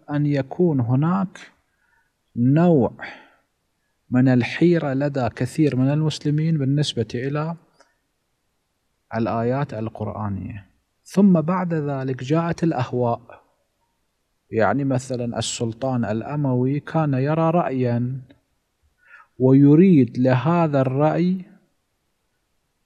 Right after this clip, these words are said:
أن يأخذ صبغة دينية، فكان هناك ناس يضعون الأحاديث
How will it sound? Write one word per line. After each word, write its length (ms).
أن 240
يأخذ 720
صبغة 760
دينية، 1040
فكان 340
هناك 480
ناس 680
يضعون 580
الأحاديث 1000